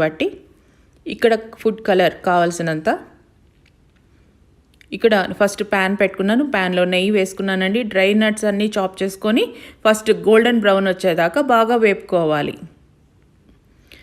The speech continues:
బాగా వేపుకున్నాక అవి డ్రై నట్స్ అన్నీ ఒక పక్కన బౌల్లో తీసి పెట్టుకొని అదే ప్యాన్లో మళ్ళీ మనం ఒకటిన్నర గ్లాస్ of బొంబాయి రవ్వని మళ్ళీ ఫ్రై తి-, ఫ్రై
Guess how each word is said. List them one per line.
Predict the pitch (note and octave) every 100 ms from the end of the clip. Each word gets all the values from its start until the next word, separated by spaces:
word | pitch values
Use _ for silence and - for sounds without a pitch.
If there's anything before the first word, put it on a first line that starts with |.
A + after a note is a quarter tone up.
| _ -
బాగా | A3+ B3+ D4+ C4
వేపుకున్నాక | G3 G3 G3 G3+ F3+ E3+ A#3+ D#4 - F#3+
అవి | F#3+ C4 C4+ E3
డ్రై | F3+ F#3+ G3
నట్స్ | F#3+ F#3 F3
అన్నీ | G#3 D#4 G#3+
ఒక | G3+ F#3 - F#3
పక్కన | F#3 F#3+ F#3+
బౌల్లో | F3+ E3+ F#3+ G3
తీసి | F#3+ F#3 F#3
పెట్టుకొని | E3+ - E3 B3 - G3+
అదే | G#3+ A#3+ A#3 A#3
ప్యాన్లో | G3 F3 E3+ E3+ A#3 - - - - -
మళ్ళీ | G3 G3 A3 D#4+
మనం | G3+ G3 - G#3+
ఒకటిన్నర | B3 B3 A#3 G#3+ F#3+
గ్లాస్ | F3+ F3 F3 A#3
of | C#4+ F#3+
బొంబాయి | F#3+ F#3+ G#3 G3+ F3+
రవ్వని | E3 E3+ G#3 G4 C4
మళ్ళీ | F#3+ F#3 G#3 C#4+ G4+ -
ఫ్రై | G#3 G3+ G3
తి-, | G3 - - - _ -
ఫ్రై | A#3